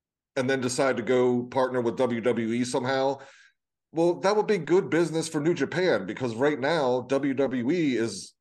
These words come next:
is a better product. It's getting more views. It's, it's generating more money. So why,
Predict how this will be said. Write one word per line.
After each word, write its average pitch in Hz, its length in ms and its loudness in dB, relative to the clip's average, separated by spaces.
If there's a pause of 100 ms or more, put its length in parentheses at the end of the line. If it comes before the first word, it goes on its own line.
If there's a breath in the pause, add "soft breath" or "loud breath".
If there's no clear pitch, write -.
(120)
is 113 280 -2
a 110 60 -2
better 110 260 -2
product. 135 600 0
It's 113 160 -8
getting 113 280 -2
more 101 200 -2
views. 139 540 0
It's, - 400 -8
it's 113 220 -6
generating 110 520 0
more 104 160 -4
money. 147 460 -2 (480 soft breath)
So 160 600 0 (280)
why, 151 680 -2